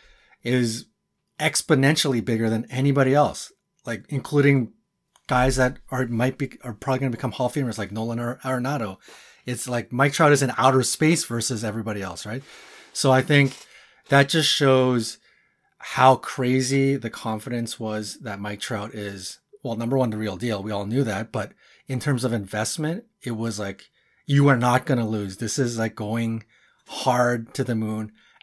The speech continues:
as safe as it gets. And th-, fast forward two, three years,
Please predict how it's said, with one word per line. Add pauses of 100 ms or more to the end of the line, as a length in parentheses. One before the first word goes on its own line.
as
safe
as
it
gets. (440)
And
th-,
fast
forward
two,
three
years,